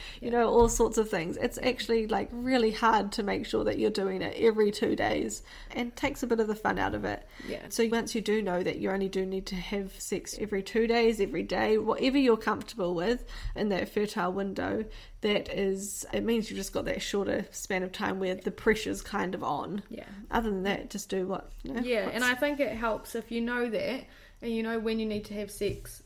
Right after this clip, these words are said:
Speaker 2: to make a baby, depending how long it takes you to get pregnant,
Speaker 1: Mm.
Speaker 2: it helps you keep a normal sex life
Speaker 1: Yeah.
Speaker 2: outside of your
Speaker 1: Okay.
Speaker 2: fertile window.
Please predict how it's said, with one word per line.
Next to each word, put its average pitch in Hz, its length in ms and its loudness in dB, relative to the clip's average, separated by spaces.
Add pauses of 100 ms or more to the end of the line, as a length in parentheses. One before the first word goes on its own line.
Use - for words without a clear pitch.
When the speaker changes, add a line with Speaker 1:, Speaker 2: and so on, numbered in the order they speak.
Speaker 2:
to - 120 -8
make 202 200 -4
a 202 60 -6
baby, 208 580 -2 (720)
depending 226 360 -4
how 214 120 -2
long 202 340 -4 (480)
it 214 160 -8
takes 208 320 -6
you 208 120 -6
to 208 140 -10
get 202 200 -12
pregnant, 208 500 -6 (260)
Speaker 1:
Mm. 226 100 -8
Speaker 2:
it 208 120 -4
helps 214 520 -4
you 208 380 0
keep 208 240 -8
a 202 40 -6
normal 190 300 -4
sex - 420 -14
life 190 240 -6 (320)
Speaker 1:
Yeah. 233 160 -2
Speaker 2:
outside 202 400 -4
of 214 240 -8
your 226 120 -2
Speaker 1:
Okay. 220 200 -6
Speaker 2:
fertile 208 220 -6
window. 208 400 -4